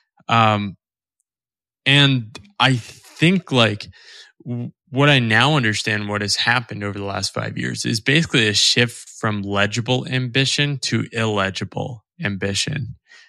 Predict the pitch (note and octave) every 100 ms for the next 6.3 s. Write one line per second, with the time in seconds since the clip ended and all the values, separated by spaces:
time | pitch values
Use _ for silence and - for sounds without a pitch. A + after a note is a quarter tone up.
0 | _ _ _ _ - B2+ B2+ C3+ A#2+ B2
1 | - D#3+ D#3+ A#2+ G#2+ A2 A2+ C3 C3+ D3+
2 | D#3 A#2+ A#2 G#2 G#2+ - A2 G#2+ G#2 -
3 | G#2+ - A#2 B2+ B2 G#2 - G#2 G#2+ A2+
4 | A2 - G2+ - G2+ G2+ G2+ - F#2+ G2
5 | F2+ F2+ F#2+ F#2+ G2 G2 G2+ G2 G2+ -
6 | - - A#2